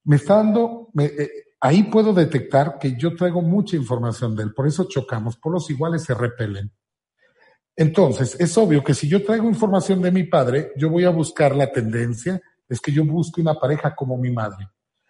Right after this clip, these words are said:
Y si yo choco con mi madre, es que yo traigo información de mi madre y voy a tener, o voy a tener la tendencia de buscar una pareja como mi padre. Entonces ahí yo puedo conocer, si yo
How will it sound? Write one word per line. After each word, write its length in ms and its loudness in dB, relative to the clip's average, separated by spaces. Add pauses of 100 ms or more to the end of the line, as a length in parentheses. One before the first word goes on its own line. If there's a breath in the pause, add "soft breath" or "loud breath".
(160)
Y 100 -4
si 140 -4
yo 180 4
choco 340 0
con 160 2
mi 80 4
madre, 500 4
es 160 -2
que 140 -4
yo 160 0
traigo 200 0
información 520 -2
de 80 -2
mi 100 0
madre 360 0 (300 loud breath)
y 120 2
voy 280 4
a 140 0
tener, 560 2 (380)
o 100 0
voy 240 4
a 200 2
tener 260 0
la 160 0
tendencia 480 0
de 80 0
buscar 320 -4
una 180 -4
pareja 320 -2
como 220 -4
mi 140 -2
padre. 400 -10 (800)
Entonces 300 2
ahí 140 6
yo 180 2
puedo 280 4
conocer, 460 2
si 220 -10
yo 380 2